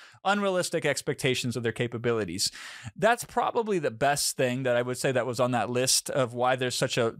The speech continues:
quote-unquote low success rate, is that people overestimate what they could do in a short period of time, and they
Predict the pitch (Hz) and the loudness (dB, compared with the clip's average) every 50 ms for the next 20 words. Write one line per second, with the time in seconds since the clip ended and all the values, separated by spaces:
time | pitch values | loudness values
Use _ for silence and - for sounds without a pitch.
0 | - _ - - 147 139 131 127 - - 139 123 123 - _ _ 151 131 131 135 | -10 _ -2 0 0 2 0 -2 0 0 0 0 0 -2 _ _ -6 -2 0 2
1 | 139 135 - - 156 - - - 135 131 - - - 147 147 156 - _ _ _ | 2 2 0 -4 -4 -4 0 2 2 2 2 0 0 0 0 -2 -4 _ _ _
2 | - 151 147 143 131 151 147 - - - - 185 180 - 185 160 151 143 160 160 | -4 -2 -2 0 2 2 2 2 2 -2 -4 -6 -4 -2 0 2 2 2 2 0
3 | 160 165 160 147 151 151 - - 156 143 143 139 139 143 - 139 135 127 - 131 | 0 2 2 2 2 2 0 -2 -2 0 0 0 0 0 0 0 0 2 2 0
4 | 127 - 143 127 123 120 123 127 135 135 131 127 123 117 117 110 - - 147 143 | 2 2 0 -2 -2 -2 -2 0 0 2 2 2 0 0 -2 -2 0 0 0 0
5 | 147 - - 127 117 110 110 107 - 131 123 120 120 117 110 110 110 - | 0 0 0 2 2 2 0 -2 -2 0 0 0 2 2 0 0 -2 -4